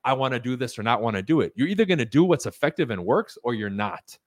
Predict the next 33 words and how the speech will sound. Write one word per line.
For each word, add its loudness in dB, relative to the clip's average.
That's -2
the 2
beauty 0
of 0
this -6
game. -8
It's -6
that 2
simple. -4
It's -12
that 0
clear. 0
It's -12
that 0
brutal. -4
You're 2
either 4
gonna 0
get 4
with -2
the 2
program 0
or 0
you're -2
not. 0
You're -4
not 2
gonna 0
do 0
it 0
your 2
fucking -4
way. -6